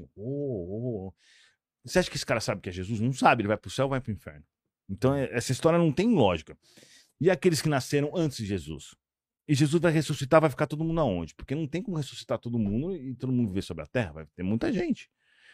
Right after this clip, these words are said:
Então, assim, é, então coisas que colocar na nossa cabeça, e por que que você tá com isso, essa ideia fixa na tua cabeça? Porque já faz dois mil anos que você vive ouvindo isso daí.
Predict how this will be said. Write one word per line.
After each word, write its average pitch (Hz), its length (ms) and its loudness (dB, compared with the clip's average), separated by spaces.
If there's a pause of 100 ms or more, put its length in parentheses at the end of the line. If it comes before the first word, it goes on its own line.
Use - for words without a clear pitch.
Então, 131 280 2
assim, 92 440 0 (520)
é, 110 500 4 (320)
então 185 220 2
coisas 139 480 4
que - 60 -20
colocar 147 360 4
na 147 140 0
nossa 123 260 0
cabeça, 110 460 0
e - 20 -6
por 156 160 -10
que 233 80 -2
que - 140 -10
você 147 280 0
tá 135 120 -2
com 117 160 -2
isso, 98 160 -6
essa 95 80 -10
ideia 95 180 -6
fixa - 260 -14
na 87 60 -8
tua 85 120 -16
cabeça? 78 380 -10 (460)
Porque 156 120 0
já 165 60 6
faz 156 200 2
dois 160 180 8
mil 190 200 0
anos 156 240 4
que - 40 -10
você 135 140 4
vive 120 260 4
ouvindo 143 380 2
isso 131 180 -8
daí. 147 300 -4